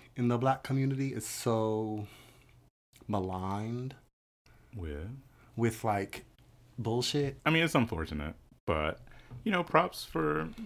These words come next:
Speaker 2: doing what he's supposed to do and support his kid no matter what. My concerns or issues with this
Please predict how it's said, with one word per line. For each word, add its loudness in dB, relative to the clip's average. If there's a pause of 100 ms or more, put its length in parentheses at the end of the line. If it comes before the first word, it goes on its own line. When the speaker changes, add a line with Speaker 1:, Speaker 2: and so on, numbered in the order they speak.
(140)
Speaker 2:
doing 2
what 2
he's -6
supposed 0
to -4
do 0
and -4
support -2
his -4
kid -4
no -2
matter -2
what. -4 (320)
My 6 (300)
concerns -2
or 0
issues -2
with -4
this -6